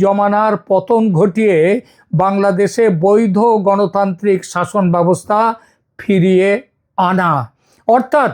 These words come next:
ভারত মনস্থির করে নিয়েছে যে তারা সামরিক অভিযানে নামতে বাধ্য হবে যদি, যদি আইসিটি তাদের এই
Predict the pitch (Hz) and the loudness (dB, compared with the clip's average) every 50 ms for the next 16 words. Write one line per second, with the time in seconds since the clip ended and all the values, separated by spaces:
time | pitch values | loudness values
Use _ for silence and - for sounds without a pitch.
0 | - _ _ _ _ - 175 151 143 175 202 214 226 233 226 233 - 202 185 175 | -8 _ _ _ _ -4 -2 0 0 2 2 2 2 0 0 -2 -2 -2 0 2
1 | 175 180 190 208 233 269 269 262 - - - 254 311 339 311 262 214 277 269 247 | 2 2 2 2 2 0 0 -2 -4 -6 -4 -2 0 0 0 0 0 0 0 2
2 | 247 233 226 226 220 208 202 165 - 208 220 240 262 294 302 294 294 _ _ _ | 2 0 0 0 0 0 -2 -2 -2 0 0 2 2 0 0 -2 -6 _ _ _
3 | _ _ - - 160 143 214 220 220 - - 196 185 185 220 240 262 233 - - | _ _ -6 -4 -2 0 0 -2 -2 -2 -2 -2 0 0 0 0 0 -2 -2 -4
4 | - 202 196 190 190 190 185 185 175 190 196 180 165 190 170 190 202 208 214 240 | -2 0 0 2 2 2 2 0 0 0 0 0 2 2 0 0 0 0 0 0
5 | 254 269 277 277 - _ _ _ _ _ - 175 160 165 170 175 180 185 180 175 | 0 0 -2 -4 -8 _ _ _ _ _ -2 0 0 0 0 0 0 0 -2 -4
6 | 165 - - 208 214 226 233 196 147 120 120 190 180 185 175 180 170 151 - 220 | -4 -4 -2 0 2 2 2 0 -2 -6 -4 -4 -2 -2 -4 -6 -8 -6 -2 0
7 | 214 196 131 156 196 202 185 233 240 208 165 117 - _ _ _ _ _ - 165 | 0 0 0 0 0 0 0 0 0 0 0 -2 -6 _ _ _ _ _ -4 0
8 | 160 208 220 226 190 214 240 233 208 160 135 123 _ _ _ _ _ _ _ _ | 2 2 2 2 2 0 0 0 0 0 -2 -4 _ _ _ _ _ _ _ _
9 | _ _ _ _ _ _ _ _ _ _ _ - 196 190 254 277 277 285 320 285 | _ _ _ _ _ _ _ _ _ _ _ -4 0 2 2 2 2 2 2 2
10 | 254 226 220 233 233 180 - 233 220 170 233 214 175 208 202 196 202 202 190 190 | 2 2 2 0 -2 -2 -2 -2 -2 -2 -2 -2 -2 -2 -2 0 0 0 2 2
11 | 185 | 0